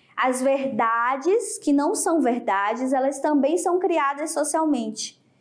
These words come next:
Então, num dado período histórico, né, cria-se verdade pra tentar dominar outra pessoa,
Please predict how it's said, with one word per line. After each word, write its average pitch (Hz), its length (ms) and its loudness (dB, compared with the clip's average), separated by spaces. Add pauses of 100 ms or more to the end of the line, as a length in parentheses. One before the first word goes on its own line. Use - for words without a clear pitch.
(240)
Então, 262 300 2
num 302 200 2
dado 320 340 0
período 240 480 2
histórico, 240 1040 -2
né, 226 420 -2 (500)
cria-se 381 600 2
verdade 254 760 0
pra 370 180 0
tentar 359 360 0
dominar 311 500 0
outra 311 200 -2
pessoa, 240 720 0